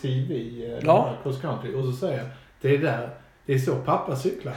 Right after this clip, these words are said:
Speaker 2: <laughs> Och de går på det. Eller?
Speaker 1: Ja, tills de börjar bli källkritiska.
Speaker 2: Ja, ja, ja. Alltså,
Speaker 1: Det är
Speaker 2: cyklar.
Speaker 1: något år.
Speaker 2: Jag kan berätta för dem att så cyklar inte pappa. <laughs>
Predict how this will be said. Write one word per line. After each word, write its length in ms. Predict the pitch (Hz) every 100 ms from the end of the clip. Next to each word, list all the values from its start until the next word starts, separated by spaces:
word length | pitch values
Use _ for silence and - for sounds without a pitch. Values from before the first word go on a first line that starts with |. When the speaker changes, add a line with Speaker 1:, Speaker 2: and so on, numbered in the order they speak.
| -
Speaker 2:
<laughs> 1400 | - - - 233 - 240 - 254 - 302 - - 302 -
Och 80 | 202
de 200 | 180 160
går 100 | 175
på 280 | - 370 113
det. 160 | 113 135 170 131 - - - - _ _ - - - 160
Eller? 240 | 151 208 - - - - - - 135 107
Speaker 1:
Ja, 200 | 107 104
tills 200 | 131 127
de 100 | 131
börjar 160 | 123 120
bli 120 | 120
källkritiska. 840 | - 123 127 - - - 131 - 104 -
Speaker 2:
Ja, 80 | 139 127 127 120
ja, 120 | 117 110
ja. 200 | 104 110 -
Alltså, 300 | 135 127 123
Speaker 1:
Det 120 | 113
är 40 | 123
Speaker 2:
cyklar. 160 | 117 113
Speaker 1:
något 200 | 107 123
år. 120 | 113 147
Speaker 2:
Jag 240 | 139 127
kan 180 | 131 127
berätta 380 | 123 113 117 107
för 60 |
dem 140 | 117 117
att 100 | -
så 120 | 117
cyklar 320 | 127 123 110
inte 260 | 131 - 110
pappa. 520 | - 147 - 139 131 - - - - -
<laughs> 280 | - -